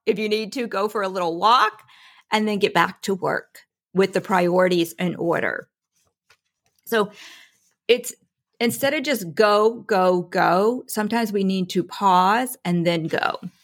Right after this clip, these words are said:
because you need only be still. All right. For some of us, and this one's a hard one for me, we're anxiously waiting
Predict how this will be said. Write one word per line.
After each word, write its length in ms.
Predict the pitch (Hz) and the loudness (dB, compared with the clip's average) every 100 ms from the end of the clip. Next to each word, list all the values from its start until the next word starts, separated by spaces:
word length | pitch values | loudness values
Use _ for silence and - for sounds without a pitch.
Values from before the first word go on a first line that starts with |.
| _ _ - - - _ _ _ _ | _ _ -20 -20 -20 _ _ _ _
because 580 | 202 202 220 175 147 - - | -2 2 2 2 0 -8 0
you 140 | 220 | 2
need 220 | 220 208 - | 4 2 0
only 580 | 202 202 185 175 180 - | 0 0 0 0 -2 -2
be 160 | 175 | 0
still. 480 | 165 - 135 58 - - _ _ _ _ _ _ _ _ _ _ _ _ - | 0 -2 -6 -6 -14 -20 _ _ _ _ _ _ _ _ _ _ _ _ 2
All 140 | 202 | 4
right. 240 | 202 160 - - | 4 2 -2 -6
For 120 | 240 | -6
some 280 | 240 277 320 | 0 2 2
of 140 | 302 | 4
us, 440 | 202 175 - - - _ _ - | 2 0 -6 -16 -20 _ _ -6
and 140 | 202 | -2
this 200 | 247 247 | -2 -2
one's 160 | 277 247 | -2 0
a 140 | 202 | 0
hard 460 | 196 202 196 202 180 | 2 4 6 4 2
one 240 | 190 175 | -4 -4
for 160 | 180 170 | -6 -6
me, 460 | 160 160 156 180 _ _ _ _ _ _ _ _ _ _ _ _ - | -6 -8 -10 -14 _ _ _ _ _ _ _ _ _ _ _ _ 0
we're 180 | 247 - | 0 2
anxiously 760 | 247 277 277 - 339 - 311 285 | 0 0 -4 -4 -4 -4 -2 0
waiting 760 | 214 240 262 294 214 196 214 | 2 4 4 2 2 -2 -4